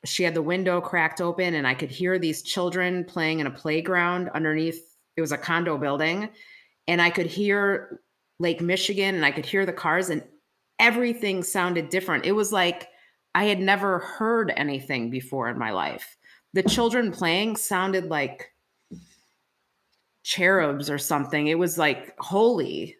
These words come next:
the experience. And I looked around the room and, like, the colors looked different. Like, everything had changed in that moment. And I was, I, I didn't know what to say. I,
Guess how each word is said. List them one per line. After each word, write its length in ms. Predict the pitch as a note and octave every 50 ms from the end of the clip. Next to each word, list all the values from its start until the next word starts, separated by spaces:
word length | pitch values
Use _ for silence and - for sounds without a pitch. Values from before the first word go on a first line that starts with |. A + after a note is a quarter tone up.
| _
the 100 | - E3
experience. 840 | E3+ D#3+ E3 - - - F#3+ G3+ G#3+ G3 E3 D3+ C#3+ C#3 D3 - - -
And 640 | - D#3 E3 E3 D#3+ D#3 D#3 D3 D3+ C#3 C3+ C#3 - - - - _ _ _ _ -
I 120 | F#3 G3
looked 280 | G3 G3+ G#3 G#3 G#3 -
around 300 | A3 G3+ G3 F#3+ F#3+ F#3
the 100 | F3 D3+
room 420 | C#3 D3 D3+ E3 F#3+ A3 B3 C4+
and, 440 | B3+ - D#3+ E3+ E3 D#3+ C#3+ - - - _ _
like, 160 | - C#3 C3+
the 60 | - -
colors 600 | - - - - F3 F3+ G3+ A3+ A#3+ B3 A#3 -
looked 220 | A#3+ A#3 A#3 -
different. 340 | - A3+ A3+ - A#3 A#3+ A3
Like, 220 | F#3+ E3+ D#3 - - _ _ -
everything 680 | G#3+ A#3 A3+ A3 B3+ B3+ A#3+ A#3 - A3 G#3+ G3 F#3+
had 200 | F3+ F#3+ E3+ E3+
changed 760 | - - C4 C4+ A3 D#3+ C3+ C3 C3+ C#3+ C#3+ D3 - - - - _ _ _ _ _ _ _ _ _ _ _ _ -
in 260 | G#3 A#3 A#3 A#3 A3
that 220 | G#3 F#3 E3+ -
moment. 460 | F#3 G3 A3+ C4 A#3+ F#3 D#3 D#3 - -
And 180 | D#3 E3+ D#3
I 240 | - - D#3 D#3 F3
was, 200 | F3+ F3 D#3+ E3 - E3+ - - - _ _ _ _ _ _ _ _ -
I, 60 | - - - _ _ _ _ _ - - - - _ _ -
I 60 | -
didn't 200 | G3 G#3 G#3 G3+
know 120 | G3 G3
what 140 | F#3+ F3+ F3+
to 80 | F3+ D3
say. 500 | - - - F#3 G#3+ A#3+ A3 E3+ C#3+ B2
I, 340 | B2+ C#3 C3+ - - -